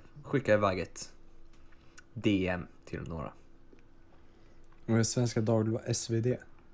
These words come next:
Speaker 1: Mm.
Speaker 2: Mhm.
Speaker 1: Men
Speaker 2: Den där
Speaker 1: ni,
Speaker 2: frågan.
Speaker 1: men ni,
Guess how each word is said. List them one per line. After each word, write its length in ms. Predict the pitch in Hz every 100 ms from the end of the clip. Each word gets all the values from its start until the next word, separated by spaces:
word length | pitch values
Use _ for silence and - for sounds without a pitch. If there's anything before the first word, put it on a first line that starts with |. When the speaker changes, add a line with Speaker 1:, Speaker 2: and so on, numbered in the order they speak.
| - - - - - - - - -
Speaker 1:
Mm. 220 | 113 107 110 - - - - - - - - - -
Speaker 2:
Mhm. 440 | 123 127 135 110 104 - - - - - - - - -
Speaker 1:
Men 100 | 110
Speaker 2:
Den 80 | 110
där 80 | 113 113
Speaker 1:
ni, 160 | 110
Speaker 2:
frågan. 160 | 113 107
Speaker 1:
men 200 | 113 113
ni, 400 | 113 113 92 87